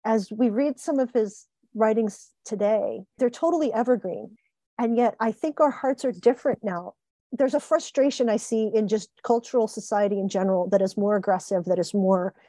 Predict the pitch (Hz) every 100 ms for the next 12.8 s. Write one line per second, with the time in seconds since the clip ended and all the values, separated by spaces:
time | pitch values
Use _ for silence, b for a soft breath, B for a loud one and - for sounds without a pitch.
0 | b b _ - 269 240 233 233 - 208
1 | 175 202 190 - 208 208 196 190 b b
2 | b - 208 208 226 214 - 220 196 190
3 | 185 180 _ _ 240 208 226 214 196 190
4 | - _ - 196 202 220 214 202 202 196
5 | 175 180 190 185 208 208 185 180 180 190
6 | 190 202 - _ _ _ _ _ _ _
7 | _ - 208 - 202 - 240 240 247 240
8 | - 233 - 196 185 180 _ _ 226 214
9 | - - _ - - 254 247 - 233 -
10 | 220 226 220 214 226 220 202 196 _ _
11 | _ _ _ 226 - 233 214 - 226 214
12 | 196 196 - 214 196 - 196 185